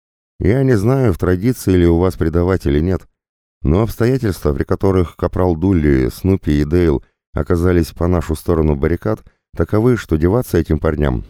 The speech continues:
повязанным с нами по рукам и ногам, некуда. Понимая это и осознавая, что их ждёт по падению в руки правосудия,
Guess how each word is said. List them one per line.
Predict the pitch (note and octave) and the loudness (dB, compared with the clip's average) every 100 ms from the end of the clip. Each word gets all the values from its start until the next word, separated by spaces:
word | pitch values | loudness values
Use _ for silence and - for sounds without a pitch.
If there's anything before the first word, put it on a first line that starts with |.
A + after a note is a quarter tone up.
| - | -8
повязанным | C#2+ D2+ C#2+ C#2 C#2 | -2 0 0 0 -2
с | - | -2
нами | C#2+ C#2 | -2 -2
по | D2 | -2
рукам | C#2+ - C2+ | -4 -2 -2
и | |
ногам, | C2+ C#2 F#2+ G2+ | -2 -2 -2 -2
некуда. | E2 C#2+ C#2 C2+ C2 - _ _ _ _ _ - | -2 -2 -2 -2 -2 -6 _ _ _ _ _ -4
Понимая | E2 F#2 G#2 A#2 A2+ - | 0 2 2 2 0 0
это | F2+ - F2+ | -4 0 2
и | |
осознавая, | F2 E2 E2 D2+ E2 F2 E2 | 2 0 -4 -2 0 0 -2
что | - D#2 | -2 -2
их | C#2+ | -2
ждёт | A#1+ C2 D2+ - _ _ | -2 -2 -2 -6 _ _
по | E2 | -4
падению | E2+ E2+ F2 F2 F2 E2+ | -2 0 2 4 2 0
в | E2 | -2
руки | E2+ F2 | -4 -4
правосудия, | D#2 D#2 D#2+ E2 D#2 D#2 D2+ | -2 -2 -2 -2 0 0 -2